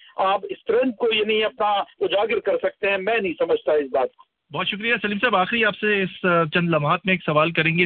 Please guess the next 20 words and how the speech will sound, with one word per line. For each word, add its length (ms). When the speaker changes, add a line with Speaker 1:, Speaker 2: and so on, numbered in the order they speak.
Speaker 2:
سی 120
پیک 220
کے 100
حوالے 280
سے 200
نواز 280
شریف 300
صاحب 200
نے 180
ایک، 240
آ، 240
اہم 240
پیش 280
رفت 220
کی 300
پاکستان 600
کی 140
اکنامی 380
کے 140
حوالے 280